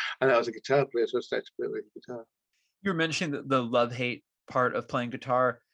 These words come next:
Speaker 2: The love part, intuitively, I think I understand what you mean. What about, what about the hate? What do you mean
Speaker 1: Oh.
Speaker 2: specifically?
Speaker 1: Just too many variables. <laughs> Too many,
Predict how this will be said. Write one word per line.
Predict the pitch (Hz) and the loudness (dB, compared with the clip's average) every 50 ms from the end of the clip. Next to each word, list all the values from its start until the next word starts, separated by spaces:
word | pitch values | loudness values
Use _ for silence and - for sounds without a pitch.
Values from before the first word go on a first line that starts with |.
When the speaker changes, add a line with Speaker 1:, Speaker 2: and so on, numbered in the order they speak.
| _ _ - | _ _ -4
Speaker 2:
The | - 147 | -2 0
love | 143 156 170 196 202 - | 2 4 4 4 2 0
part, | - - 175 147 139 - - | 0 2 2 4 2 2 -2
intuitively, | - 151 143 - 190 202 190 170 143 135 139 131 | -6 -10 -8 -8 -6 -6 -6 -6 -4 -2 0 0
I | 117 | 0
think | 117 151 139 135 | 0 -2 -2 0
I | 123 | 0
understand | 117 113 110 - - 139 120 113 | -2 -2 -6 -8 -6 -6 -6 -6
what | 117 82 | -8 -10
you | 110 117 | -10 -8
mean. | 117 123 120 123 117 120 - - _ | -8 -6 -6 -6 -6 -8 -10 -12 _
What | - 160 | -6 -4
about, | 147 180 208 - - | -2 -2 -2 -4 -2
what | 151 175 196 | -2 -2 0
about | 208 214 208 196 | 0 0 0 -2
the | - 175 | -4 -6
hate? | 135 165 180 131 - - - _ _ - | -6 -6 -6 -6 -6 -10 -16 _ _ -6
What | 151 156 160 | -4 -4 -4
do | 165 | -4
you | 156 156 156 143 | -4 -4 -4 -4
mean | 143 143 143 147 147 | -6 -6 -8 -8 -8
Speaker 1:
Oh. | 135 | -8
Speaker 2:
specifically? | - - 165 165 160 135 - - - - 123 123 127 127 _ _ _ _ _ _ _ _ _ _ _ _ _ _ - | -2 2 4 4 4 4 2 -2 -12 -12 -12 -12 -12 -14 _ _ _ _ _ _ _ _ _ _ _ _ _ _ -18
Speaker 1:
Just | - 175 - | -16 -10 -2
too | - 185 | 2 2
many | 170 170 156 151 147 | 4 4 4 4 6
variables. | 139 147 156 160 165 160 147 143 131 - - - - - - - - - | 6 6 6 6 6 6 6 6 6 4 4 -2 -4 -4 -4 -4 0 2
<laughs> | 392 381 - - 277 - - - - - - 226 - | 2 4 6 4 4 4 2 -4 -2 0 0 0 2
Too | - - - 233 220 - - | 2 4 4 4 4 4 4
many, | 247 214 - | 0 0 2